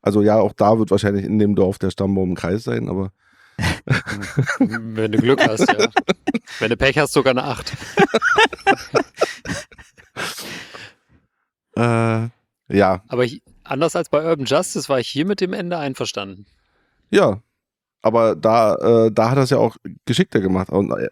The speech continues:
Speaker 1: also fand ich, weil
Speaker 2: Ja.
Speaker 1: das, weil er hat ihm ja mehrfach die Chance gegeben und der wollte nicht und dann hat er ihn dann, und dann ist er ja trotzdem weg gewesen, so. Also, das haben sie schon geschickter gemacht hier.
Speaker 2: Ja,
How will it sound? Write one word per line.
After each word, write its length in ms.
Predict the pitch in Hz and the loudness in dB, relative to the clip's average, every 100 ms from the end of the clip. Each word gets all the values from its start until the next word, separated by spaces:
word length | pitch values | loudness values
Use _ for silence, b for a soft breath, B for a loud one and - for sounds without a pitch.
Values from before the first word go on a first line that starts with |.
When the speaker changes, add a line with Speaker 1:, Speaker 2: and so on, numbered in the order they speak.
| - | -8
Speaker 1:
also 300 | - 104 107 - - | -2 2 2 0 -4
fand 220 | - 110 | -2 2
ich, 180 | 131 - _ _ _ | 0 0 _ _ _
weil 300 | - 101 98 | 2 2 2
Speaker 2:
Ja. 80 | 107 | 0
Speaker 1:
das, 260 | 110 107 - _ b b b b 120 b b b - | -2 -4 -8 _ b b b b -20 b b b 0
weil 160 | 113 | 4
er 80 | 120 | 6
hat 140 | 123 151 | 4 4
ihm 100 | 135 | 6
ja 80 | |
mehrfach 300 | 123 127 135 | 6 6 4
die 100 | 123 | 0
Chance 340 | 117 117 139 143 | 2 2 2 0
gegeben 380 | 139 160 175 160 | 2 4 4 2
und 140 | 135 | 2
der 120 | 123 | 4
wollte 240 | 117 139 175 | 4 4 4
nicht 240 | 185 190 | 2 2
und 80 | 160 | 0
dann 500 | 143 143 147 143 - - - | 2 0 0 -4 -6 -8 -2
hat 160 | 143 | 0
er 80 | 147 | 2
ihn 80 | 143 | 2
dann, 360 | 143 143 147 165 _ - | 0 0 -4 -8 _ -4
und 140 | 123 | 0
dann 120 | 131 | 2
ist 100 | 135 | 4
er 60 | 143 | 2
ja 60 | |
trotzdem 600 | 139 175 - 117 104 123 - _ _ | 2 0 0 0 0 -4 -12 _ _
weg 140 | - 104 | -2 0
gewesen, 400 | 104 92 85 90 | 0 0 -2 -6
so. 200 | 80 - _ B B B B B B B B B B B _ _ - | -6 -8 _ B B B B B B B B B B B _ _ 0
Also, 400 | 107 107 98 104 _ _ _ _ _ - | 4 4 4 0 _ _ _ _ _ -8
das 160 | - 107 | -2 2
haben 140 | 143 | 2
sie 80 | 151 | 2
schon 200 | 160 165 | 2 2
geschickter 320 | 165 127 - | 2 0 -2
gemacht 320 | 87 82 80 - | -2 -2 -4 -6
hier. 140 | 85 - _ _ _ _ - | -8 -10 _ _ _ _ -10
Speaker 2:
Ja, 180 | 120 | -8